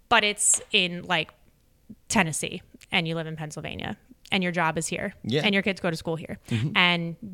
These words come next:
Speaker 1: you are in no position to leave the state
Speaker 2: And
Speaker 1: because
Speaker 2: w-,
Speaker 1: everything
Speaker 2: and
Speaker 1: you need is here.
Speaker 2: logistically, whether you're dating or you, I, I would say the, the dating and the travel is kind of like your commute, probably.
Speaker 1: Yeah.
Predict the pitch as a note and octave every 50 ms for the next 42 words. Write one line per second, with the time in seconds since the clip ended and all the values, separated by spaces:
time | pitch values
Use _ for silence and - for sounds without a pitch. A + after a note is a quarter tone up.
0 | F3+ F#3+ G3+ F#3+ F#3+ F3+ F3 F3+ F3 F3+ F3+ F#3 F#3 - G3 F3+ E3 F3+ D#3+ -
1 | E3+ D#3+ E3 - - F3+ E3+ D#3+ E3 D#3+ D#3+ D3+ E3 D#3 - - D#3 D3+ - -
2 | C3 C3+ C3 - - E3+ - - C3+ C#3 C#3 C3 B2+ B2+ A2+ A2 C3 C3+ - -
3 | B2+ - - A2 G#2 G2+ G2 F#2+ F2+ F#2+ F#2+ F#2+ F2 G2+ G2 G2 F#2 F#2+ F#2+ F#2+
4 | F#2 E2 F#2 F2+ F2 F2 F2 F2 F2 F2 E2+ - - F#2+ E2 F2 F2+ F#2+ - -
5 | A2 G#2+ G#2+ - A2+ G#2+ G#2+ A2 - - A2 G#2+ G2 F#2+ F#2+ E2 C2+ F2 F2 -
6 | G2 G2 F#2+ F2+ F2 D#2 F#2+ F2 D#2 - G#2+ G#2+ A2 A2+ A2 A2 A2 G#2 G#2 C2+
7 | D2+ F#2 - - G#2 G2 F#2+ F2+ E2+ E2+ E2+ D#2+ - - D#2+ D#2+ D#2+ D2+ D#2+ D2+
8 | - - - - - - A1+ A1+ A#1 - - _ _ - - - G1+ G1+ - -
9 | - - - A#3+ A3+ A#3 G3+ - F#3+